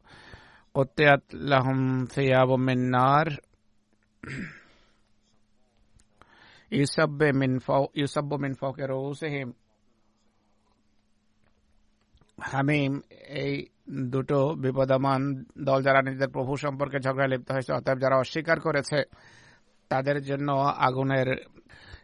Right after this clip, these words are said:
কাপ-, কাপড় কাটা হবে, তাদের মাথার উপর প্রচণ্ড গরম পানি, উম, ডালা হবে।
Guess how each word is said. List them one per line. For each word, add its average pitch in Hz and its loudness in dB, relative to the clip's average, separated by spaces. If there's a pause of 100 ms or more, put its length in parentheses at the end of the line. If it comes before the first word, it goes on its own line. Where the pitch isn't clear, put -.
(1300)
কাপ-, - 0
কাপড় 143 0
কাটা 147 4
হবে, 156 2
তাদের 151 2
মাথার 143 0
উপর 151 2
প্রচণ্ড 143 0
গরম 135 2
পানি, 139 -2 (200)
উম, 127 -8 (380)
ডালা 131 4
হবে। 131 0